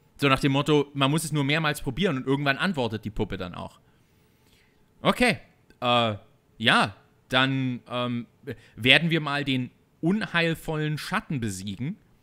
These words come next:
Denn der Name von Rani der Hexe wurde schon genug besudelt oder ist schon besudelt.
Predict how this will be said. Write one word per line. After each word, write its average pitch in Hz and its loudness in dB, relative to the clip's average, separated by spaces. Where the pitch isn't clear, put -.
Denn 147 6
der 131 2
Name 147 2
von 156 -4
Rani 131 -2
der 139 -2
Hexe 151 -4
wurde 143 -2
schon 143 -4
genug 131 -4
besudelt 208 -2
oder 190 -4
ist - -4
schon 196 -4
besudelt. 202 -4